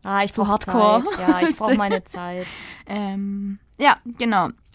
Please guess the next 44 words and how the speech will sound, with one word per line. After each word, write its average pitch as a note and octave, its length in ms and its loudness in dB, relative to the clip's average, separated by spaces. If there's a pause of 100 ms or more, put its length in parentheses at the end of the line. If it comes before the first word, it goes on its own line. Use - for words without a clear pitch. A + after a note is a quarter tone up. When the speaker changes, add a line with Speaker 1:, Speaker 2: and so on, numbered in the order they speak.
Speaker 2:
Also G#3+ 300 0
wer G3+ 140 0
in F#3+ 160 0
Tübingen C#4+ 720 0
shoppen - 440 -6
möchte, C4+ 320 -6 (300)
der G3 440 -4
findet G3 440 -2
hier A3+ 500 -6
in F#3+ 180 -4
der F#3 120 -8
kleinen G3 500 -6
Altstadt G#3+ 480 -12
auch G3 260 -10
ein C4 60 -4
bisschen C#4 280 -8
was. D#4+ 300 -10 (420)
Beziehungsweise E3+ 260 -8
in D3+ 60 -8
der - 80 -6
Speaker 1:
Ja. - 0 -
Speaker 2:
Innenstadt. G3+ 400 -4 (200)
Speaker 1:
Man D4 120 0
findet's B3 400 0
Nötigste F3 600 -12
auf - 100 -14
jeden G3+ 100 -2
Speaker 2:
Ja, F3 80 2 (100)
Speaker 1:
Fall. - 160 -20
Speaker 2:
genau. F#3+ 420 -4
Da G3 140 -2
gibt's F#3+ 240 -6
eben F3+ 200 -6
so - 120 -18
Einkaufsläden, A3 800 -6
da G3 60 -6
ist F3+ 100 -14
eigentlich F3+ 200 -12
auch F#3 40 -16
für F#3 140 -14
jeden F3+ 180 -8
was F3 120 -12
dabei. F#3 300 -12
Also - 200 -14